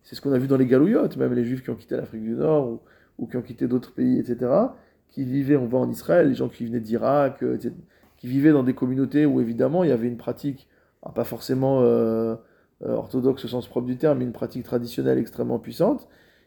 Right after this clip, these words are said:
et que quand ils sont sortis de ce cadre-là, dès lors qu'il n'y a pas d'étude de la Torah,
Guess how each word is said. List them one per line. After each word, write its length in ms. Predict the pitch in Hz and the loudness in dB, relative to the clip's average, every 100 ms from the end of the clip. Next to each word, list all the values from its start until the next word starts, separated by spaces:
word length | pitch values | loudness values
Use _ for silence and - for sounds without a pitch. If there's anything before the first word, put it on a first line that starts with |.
| - | -10
et 80 | 120 | -6
que 60 | 113 | -2
quand 240 | 165 170 | 0 0
ils 40 | 165 | -2
sont 100 | 131 | -10
sortis 320 | - 139 - | -6 -8 -6
de 60 | - | -6
ce 80 | |
cadre-là, 640 | 131 131 123 131 190 269 - _ _ | -2 0 2 4 2 0 -8 _ _
dès 180 | 123 151 | -2 2
lors 240 | 175 165 - | 6 4 2
qu'il 120 | 135 | -4
n'y 40 | |
a 40 | - | 2
pas 400 | 165 151 - - | 2 4 0 -8
d'étude 440 | 131 127 135 - 139 | -6 -4 -4 -8 -2
de 80 | 131 | 0
la 140 | 123 | 0
Torah, 500 | 120 120 185 302 | 0 0 0 -2